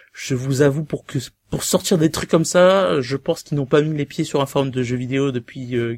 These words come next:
dix ans, à peu près, un truc comme ça. Et que, euh, ils ont toujours pas compris que leur franchise c'était pas Call of non plus. Donc on verra ça tout à l'heure.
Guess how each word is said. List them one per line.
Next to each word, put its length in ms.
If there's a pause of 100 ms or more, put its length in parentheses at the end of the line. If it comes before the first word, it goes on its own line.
(140)
dix 340
ans, 240 (100)
à 60
peu 140
près, 180
un 100
truc 160
comme 120
ça. 480 (460)
Et 100
que, 220
euh, 580
ils 160
ont 160
toujours 240
pas 80
compris 340
que 100
leur 120
franchise 320
c'était 240
pas 140
Call 160
of 180
non 80
plus. 380
Donc 160
on 200
verra 200
ça 120
tout 180
à 60
l'heure. 300